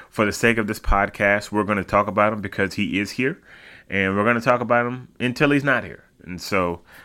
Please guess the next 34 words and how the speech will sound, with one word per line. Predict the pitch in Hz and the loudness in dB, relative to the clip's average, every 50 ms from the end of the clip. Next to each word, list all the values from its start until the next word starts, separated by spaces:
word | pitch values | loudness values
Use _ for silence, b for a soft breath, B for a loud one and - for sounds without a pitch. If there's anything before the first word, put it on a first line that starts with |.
| B - | B -8
uh, | 82 87 87 | -6 -4 0
that's | 87 95 101 - - | 0 0 0 -2 -4
kind | - - 120 110 101 | -6 -2 0 0 0
of | 95 87 - | 0 -4 -4
how | - - 110 101 98 | 0 4 4 4 4
we're | 92 95 | 4 0
going | 82 80 98 98 98 92 87 | -2 -2 0 0 0 0 -2
to | - - | -4 -6
look | 87 82 90 92 - | -4 -2 -4 -4 -4
at | 82 73 69 64 | -6 -6 -6 -6
it. | 53 - | -8 -4
But | 78 104 104 82 85 | -2 0 0 0 0
there | 110 101 | -2 -2
is | - - 110 113 113 - | 0 0 0 0 0 -2
a | - 107 98 | -2 -2 -2
bit | 85 78 90 95 98 | -2 -2 -4 -2 -2
of | 95 92 | -2 -2
uncertainty | 107 107 110 107 - - - 123 151 170 - 87 80 - - 65 78 - B B B B B B B B B | -2 -4 -4 -6 -8 -6 -4 -4 -4 -4 -6 -12 -12 -12 -12 -12 -14 -14 B B B B B B B B B
when | - 90 95 98 98 | -4 -2 0 0 0
you | 95 | 0
look | 92 95 98 - - | 0 0 -2 -2 -4
at | 92 80 | -2 -2
that | 90 76 - | -2 -2 -2
name | 87 98 107 107 95 90 90 95 - - | -2 -2 -2 -2 -2 -2 -4 -6 -8 -8
in | 87 87 90 92 | -6 -6 -4 -2
the | 98 | -2
roster, | 98 98 95 95 107 113 - - - - 67 - | 2 4 4 4 4 2 0 -6 -12 -14 -14 -10
in | - 82 87 | -10 -8 -6
the | 90 | -6
grand | 85 80 90 90 92 95 90 | -4 -2 -2 -2 -2 -4 -6
scheme | - - 98 107 110 107 | -8 -6 -4 -2 -2 -4
of | - - | -6 -8
things. | - 69 60 50 - - - - - - | -12 -14 -14 -14 -18 -20 -20 -20 -10 -6
In, | 92 95 95 92 92 | -4 -2 -2 -4 -6